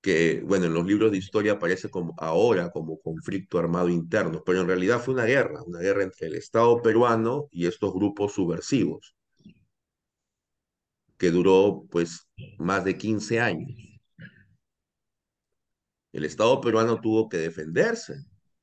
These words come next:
A veces, por supuesto, cometió excesos y,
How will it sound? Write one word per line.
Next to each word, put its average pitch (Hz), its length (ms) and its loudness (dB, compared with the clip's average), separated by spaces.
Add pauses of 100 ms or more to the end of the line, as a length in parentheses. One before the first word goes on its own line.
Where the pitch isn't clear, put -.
(320)
A 101 160 2
veces, 160 380 2
por 98 160 -8
supuesto, 107 480 -2
cometió 87 380 -2
excesos 139 760 -2 (260)
y, 92 200 -4